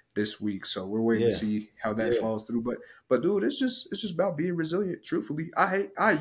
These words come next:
Speaker 2: That's
Speaker 1: know,
Speaker 2: it.
Speaker 1: you know what? I actually get P T S D from saying resiliency because of the military. They
Speaker 2: Yeah.
Speaker 1: fucking, they overuse that word. But now when I s-, when I,
Speaker 2: Wow.
Speaker 1: when I look at the, the meaning of the word and,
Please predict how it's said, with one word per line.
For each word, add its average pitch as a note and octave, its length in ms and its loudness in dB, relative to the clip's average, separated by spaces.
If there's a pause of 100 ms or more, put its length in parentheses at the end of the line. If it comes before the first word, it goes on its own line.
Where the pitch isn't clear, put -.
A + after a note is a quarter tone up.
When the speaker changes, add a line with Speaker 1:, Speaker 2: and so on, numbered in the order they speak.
Speaker 2:
That's G#3 100 0
Speaker 1:
know, G#3 80 2
Speaker 2:
it. B2 80 4
Speaker 1:
you G3 60 6
know G3+ 80 4
what? F#3 260 2
I F#3 120 8
actually F3+ 180 0
get C3 200 2
P D#3 120 0
T C3 160 4
S A#2+ 100 2
D C3 180 0
from B2 160 -2
saying A#2+ 220 -2
resiliency B2 580 -2
because A#2 240 -2
of G#2 60 -8
the G#2 60 -10
military. B2 500 -2 (360)
They - 100 -2
Speaker 2:
Yeah. G#2 80 0
Speaker 1:
fucking, G#2 480 -2
they A#2+ 120 0
overuse A2 400 2
that G2+ 180 -4
word. G#2+ 300 -2
But A2 140 -6
now D#3 200 4
when B2+ 140 2
I A2+ 60 2
s-, A2 180 -4
when E2+ 220 0
I, D#2+ 100 2
Speaker 2:
Wow. D#2 100 -8 (260)
Speaker 1:
when A#2+ 160 -4
I A2+ 60 -2
look C3 260 0
at A#2 200 -2
the, G#2+ 280 -10
the A#2 80 -14
meaning A#2+ 400 2
of - 200 0
the A#2+ 80 -4
word A2 220 0
and, - 120 -8